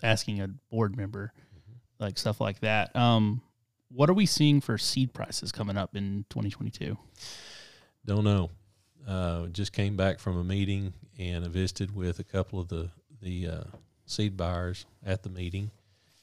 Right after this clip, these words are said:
Speaker 2: asking them if they had any, any ideas on contracts. We did very well this past year contracting our seed, and, uh,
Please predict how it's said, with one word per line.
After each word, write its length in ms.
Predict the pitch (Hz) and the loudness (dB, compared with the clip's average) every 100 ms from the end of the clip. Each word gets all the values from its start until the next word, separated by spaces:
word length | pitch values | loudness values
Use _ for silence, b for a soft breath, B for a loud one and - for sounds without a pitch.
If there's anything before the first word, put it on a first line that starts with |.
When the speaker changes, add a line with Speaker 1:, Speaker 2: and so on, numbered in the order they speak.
| _ _ _ _ _ _ _ _ | _ _ _ _ _ _ _ _
Speaker 2:
asking 360 | - 101 - 104 | 0 0 2 0
them 340 | 107 104 104 | 2 2 2
if 120 | 95 92 | 0 -2
they 120 | 104 | 0
had 180 | 101 101 | 0 2
any, 380 | 98 98 92 - _ _ _ _ - | 0 -2 -6 -14 _ _ _ _ -12
any 220 | 107 107 | -4 -2
ideas 440 | 104 98 104 104 98 | 0 0 0 0 -2
on 120 | 92 | -4
contracts. 640 | - 104 98 92 85 - - | -2 -2 -2 -6 -8 -8 -6
We 120 | 95 | -2
did 180 | 104 92 90 | -2 -2 -6
very 240 | - 101 98 | -2 0 2
well 320 | 98 98 98 | 2 2 2
this 140 | 92 | 0
past 400 | - 98 92 - | -4 -2 -2 -4
year 320 | 98 95 101 98 _ _ _ _ _ _ _ _ - | -6 -4 -4 -6 _ _ _ _ _ _ _ _ -6
contracting 600 | - 107 117 107 113 104 | 0 0 2 0 0 -4
our 100 | 101 | -4
seed, 460 | - 110 117 117 - _ _ 107 | -2 0 0 -4 -10 _ _ -10
and, 420 | 92 87 90 90 | -6 -6 -8 -8
uh, 300 | 87 85 | -6 -6